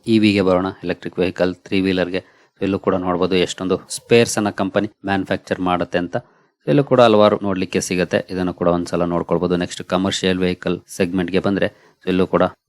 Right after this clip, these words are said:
ಕೆಲವೊಂದು ಪ್ರಾಡಕ್ಟ್ಸ್ ಇದೆ ನೋಡ್ಬೋದು. ನೆಕ್ಸ್ಟ್ ಆಫ್ ರೋಡ್ ಕೂಡ ಇದೆ ಕೆಲವೊಂದು ಪ್ರಾಡಕ್ಟ್ಸ್, so ಇಲ್ಲೂ ನೋಡ್ಬೋದು. So ವೇರಿಯಸ್ ಪ್ರಾಡಕ್ಟ್ಸ್ ಅನ್ನ ಕಂಪನಿ ಮ್ಯಾನುಫ್ಯಾಕ್ಚರ್ ಮಾಡುತ್ತೆ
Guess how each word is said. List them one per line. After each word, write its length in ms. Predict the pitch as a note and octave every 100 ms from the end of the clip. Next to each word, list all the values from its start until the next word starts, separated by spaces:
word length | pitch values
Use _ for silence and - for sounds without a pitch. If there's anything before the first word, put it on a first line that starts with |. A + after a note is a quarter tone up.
| _
ಕೆಲವೊಂದು 340 | - F2+ E2+ E2
ಪ್ರಾಡಕ್ಟ್ಸ್ 480 | - F2 F2 -
ಇದೆ 140 | E2+ E2+
ನೋಡ್ಬೋದು. 680 | E2+ E2+ E2 F2 - _ _ _ _ F#2
ನೆಕ್ಸ್ಟ್ 320 | F#2 - - F#2+ -
ಆಫ್ 260 | G2 -
ರೋಡ್ 200 | F#2+ F#2+
ಕೂಡ 160 | F#2 F#2+
ಇದೆ 240 | F#2 F2+
ಕೆಲವೊಂದು 420 | F2+ F#2 F2+ F2 F2
ಪ್ರಾಡಕ್ಟ್ಸ್, 400 | F2 F2 - G2
so 300 | F#2 _ -
ಇಲ್ಲೂ 200 | F#2 F#2
ನೋಡ್ಬೋದು. 360 | F2 F2 F2 F#2
So 360 | - - C3
ವೇರಿಯಸ್ 640 | A2+ B2+ C#3 C#3+ C#3 C3+ - - _ -
ಪ್ರಾಡಕ್ಟ್ಸ್ 380 | G2 G2 F#2+ A#2
ಅನ್ನ 100 | G#2 - _
ಕಂಪನಿ 360 | G#2+ G2+ G#2 G2+
ಮ್ಯಾನುಫ್ಯಾಕ್ಚರ್ 580 | F#2 F2+ F2+ F#2+ -
ಮಾಡುತ್ತೆ 440 | F#2+ F2+ - C#3+